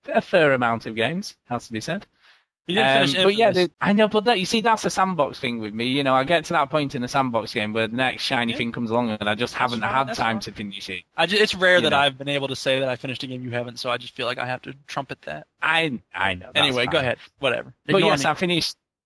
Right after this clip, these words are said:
Speaker 1: I finished Halo three O D S T this week, and I also, uh,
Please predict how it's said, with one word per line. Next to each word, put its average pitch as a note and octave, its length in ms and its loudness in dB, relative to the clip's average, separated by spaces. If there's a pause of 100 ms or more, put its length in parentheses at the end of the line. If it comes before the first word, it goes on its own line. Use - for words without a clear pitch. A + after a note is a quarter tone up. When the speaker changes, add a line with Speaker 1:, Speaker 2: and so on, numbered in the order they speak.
(180)
Speaker 1:
I A2+ 140 0
finished C#3 340 0
Halo E3+ 380 2
three D3 240 0
O C3+ 120 4
D B2+ 140 -2
S A#2 180 -2
T A#2+ 220 -6
this G2+ 240 -8
week, G#2 340 -10
and A#2 460 2
I A2 200 2
also, G2+ 640 -2
uh, G2+ 260 2